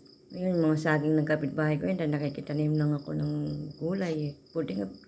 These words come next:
buti nga mabait yung kapitbahay namin, eh. Hinahayaan ako magtanim ng gulay. Kaya nga lang, eh, na-, namamatay nga ng ano, eh. Pinapatay ng insekto, yun lang ang kalaban ko, yung insekto sa damo.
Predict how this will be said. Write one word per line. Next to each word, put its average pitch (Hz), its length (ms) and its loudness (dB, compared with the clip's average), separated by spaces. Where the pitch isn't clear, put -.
buti 185 160 -10
nga 226 160 0
mabait 196 320 -2
yung 185 160 -6
kapitbahay 185 640 -4
namin, 190 400 -2
eh. 170 160 -4
Hinahayaan 170 400 -2
ako 160 160 -4
magtanim 160 480 -4
ng 170 160 -4
gulay. 151 400 -4
Kaya 170 160 -2
nga 175 160 0
lang, 175 160 -2
eh, 147 400 2
na-, 131 320 0
namamatay 160 640 -2
nga 160 160 -2
ng 160 140 -4
ano, 170 160 -6
eh. 156 160 -8
Pinapatay 156 480 0
ng 156 320 4
insekto, 165 560 -2
yun 151 160 0
lang 151 160 0
ang 151 80 -4
kalaban 151 400 -2
ko, 143 160 -6
yung 156 320 -4
insekto - 400 -6
sa 147 240 -4
damo. 160 400 -4